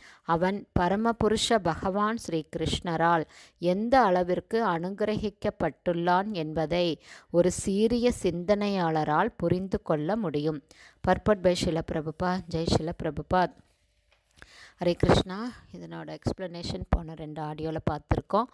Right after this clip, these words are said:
Balance இப்போ பார்க்கலாம். புறத்தோற்றங்களை கொண்டு பகவான் கிருஷ்ணரால்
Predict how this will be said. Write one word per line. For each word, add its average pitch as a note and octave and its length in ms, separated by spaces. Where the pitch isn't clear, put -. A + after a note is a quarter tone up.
Balance E3+ 440
இப்போ D#3+ 300
பார்க்கலாம். E3 520
புறத்தோற்றங்களை G#3+ 1160
கொண்டு F3 680
பகவான் A3 600
கிருஷ்ணரால் F3+ 840